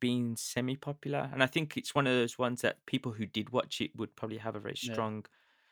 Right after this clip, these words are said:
Speaker 1: kind of nostalgic connection with it. Whereas, and it's funny with the toy line, 'cause looking at it, it's, it seems like the toys actually go for a slightly more realistic look than the actual kind of
Speaker 2: Mm-hmm.
Speaker 1: cartoony,
Speaker 2: Yeah.
Speaker 1: cartoony look.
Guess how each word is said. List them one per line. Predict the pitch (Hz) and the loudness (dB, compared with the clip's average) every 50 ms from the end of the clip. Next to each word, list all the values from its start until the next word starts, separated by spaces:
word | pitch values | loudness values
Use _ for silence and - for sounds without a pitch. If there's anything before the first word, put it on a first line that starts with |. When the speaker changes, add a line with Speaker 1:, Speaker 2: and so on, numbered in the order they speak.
| _ _ - | _ _ -4
Speaker 1:
kind | - 104 101 | -2 0 2
of | 104 101 101 101 98 - - _ _ _ _ _ _ _ _ - | 2 2 2 0 -2 -4 -10 _ _ _ _ _ _ _ _ -10
nostalgic | - - - 127 113 110 - 90 - | -8 -2 2 2 2 2 0 -6 -8
connection | - 110 110 - - - - 139 131 | -6 -6 -6 -4 -6 -6 -6 -6 -6
with | 139 135 | -4 -4
it. | 143 135 - - _ | -6 -6 -8 -12 _
Whereas, | - 120 120 117 113 113 113 110 - - - - - - - _ _ _ _ _ _ _ _ _ _ _ _ _ _ - _ _ _ _ _ _ _ - - | -10 -4 -2 -2 0 0 -2 -4 -6 -8 -10 -10 -12 -14 -18 _ _ _ _ _ _ _ _ _ _ _ _ _ _ -20 _ _ _ _ _ _ _ 2 2
and | 156 | 2
it's | 156 - | 2 4
funny | - 196 202 220 226 | 4 6 8 8 10
with | 202 185 | 8 8
the | 147 131 | 6 6
toy | - - - 170 196 | 0 4 6 6 6
line, | 220 214 160 135 127 | 8 6 6 4 4
'cause | - 131 131 | 2 -2 0
looking | 143 165 - - 165 147 | 0 0 0 2 2 4
at | 135 127 117 | 4 4 4
it, | - - - - _ _ _ _ _ - | 2 0 -4 -18 _ _ _ _ _ 0
it's, | 127 123 - - - - - - - - - - - - - | 0 0 0 -2 -2 -2 -2 -2 -2 -4 -4 -6 -6 -4 -6
it | 143 - | -6 -2
seems | - - - 170 165 156 165 | -2 2 2 2 2 6 4
like | 139 - - | 4 4 4
the | 120 | -4
toys | - - - 151 143 135 120 | -6 0 2 4 4 4 4
actually | - - - - - 117 113 | 2 0 0 -2 -4 -4 -4
go | 104 - 123 117 117 113 | 0 2 4 4 4 4
for | - - 117 110 110 107 - - | 2 0 2 4 4 2 0 -2
a | - | -6
slightly | - - - 117 - - 110 | -8 -4 -4 -4 -2 -2 -4
more | 107 104 104 101 | -4 -4 -2 -2
realistic | 104 104 104 104 110 123 - - - - | -2 -2 -2 -2 -4 -6 -6 -6 -8 -4
look | - 143 147 147 - - - _ - | -2 -2 -2 -2 -4 -14 -20 _ -8
than | 104 107 107 | -8 -8 -6
the | 104 107 | -8 -8
actual | - - - - 107 101 104 101 _ - | -8 -8 -6 -6 -6 -6 -6 -8 _ -12
kind | - 107 104 139 | -12 -8 -6 -4
of | 143 | -4
Speaker 2:
Mm-hmm. | 139 131 123 | -2 0 0
Speaker 1:
cartoony, | 107 104 - - - 113 107 107 110 110 110 110 - _ _ _ _ _ _ _ _ - _ _ _ - | 0 -2 -2 -6 -8 -6 -6 -4 -4 -6 -8 -8 -10 _ _ _ _ _ _ _ _ -20 _ _ _ -6
Speaker 2:
Yeah. | 127 120 | -2 0
Speaker 1:
cartoony | 113 107 - - - 120 120 120 117 107 | 0 0 0 0 -2 0 0 0 0 -2
look. | 107 107 - _ - | -4 -6 -6 _ -20